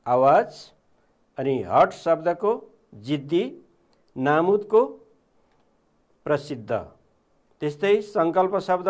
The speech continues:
कुनसँग मिल्छ? अठोट। भव्य भनेको हृदयमा सुन्दर एवं विशाल। ल, भाइ बहिनीहरू,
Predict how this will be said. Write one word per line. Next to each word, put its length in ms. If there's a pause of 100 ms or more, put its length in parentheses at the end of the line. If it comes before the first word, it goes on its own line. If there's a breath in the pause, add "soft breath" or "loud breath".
कुनसँग 400
मिल्छ? 200 (680 soft breath)
अठोट। 560 (320)
भव्य 340
भनेको 400 (720)
हृदयमा 520 (280)
सुन्दर 720 (140)
एवं 340 (480 soft breath)
विशाल। 560 (560)
ल, 240 (400)
भाइ 160
बहिनीहरू, 480